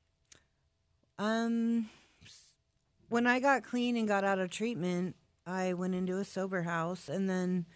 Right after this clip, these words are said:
from there, I wanted my own place. That was my goal within my first year of recovery, to get my own apartment again, 'cause I'd been homeless for the last eight years,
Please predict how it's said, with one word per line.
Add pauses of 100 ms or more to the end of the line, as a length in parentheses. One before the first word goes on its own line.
(340)
from
there,
I
wanted
my
own
place.
That
was
my
goal
within
my
first
year
of
recovery, (460)
to
get
my
own
apartment
again,
'cause
I'd
been
homeless
for
the
last
eight
years,